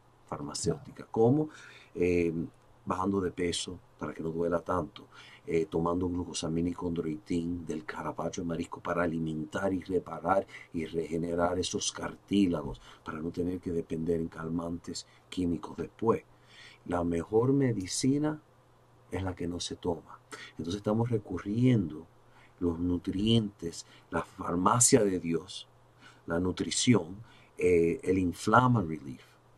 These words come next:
Speaker 1: que es antiinflamatorio, pero no es antiinflamatorio, son hierbas. Eh, eh, vaya,
Speaker 2: Sí,
Speaker 1: es
Speaker 2: que van eliminando lo que provoca la inflamación.
Speaker 1: que,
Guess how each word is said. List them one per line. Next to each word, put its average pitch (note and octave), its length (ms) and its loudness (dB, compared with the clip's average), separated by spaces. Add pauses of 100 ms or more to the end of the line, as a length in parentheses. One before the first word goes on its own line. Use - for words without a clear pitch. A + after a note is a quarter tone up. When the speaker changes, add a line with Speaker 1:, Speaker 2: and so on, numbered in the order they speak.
(280)
Speaker 1:
que F#2 320 2 (160)
es G2+ 180 2
antiinflamatorio, A#2 1040 6
pero G2 240 2 (600)
no G2 160 6
es G3+ 80 12
antiinflamatorio, F2+ 840 4
son B2+ 220 4
hierbas. F#3 540 0 (1040)
Eh, F#2+ 440 0
eh, G2 280 4
vaya, B2 320 6
Speaker 2:
Sí, C#3 120 10
Speaker 1:
es C#3 60 10
Speaker 2:
que D3 120 10
van C3+ 220 12
eliminando F3 580 8
lo D3+ 120 10
que D3 100 8
provoca B2+ 540 10
la D3+ 60 12
inflamación. G#2+ 840 6
Speaker 1:
que, G#2+ 200 8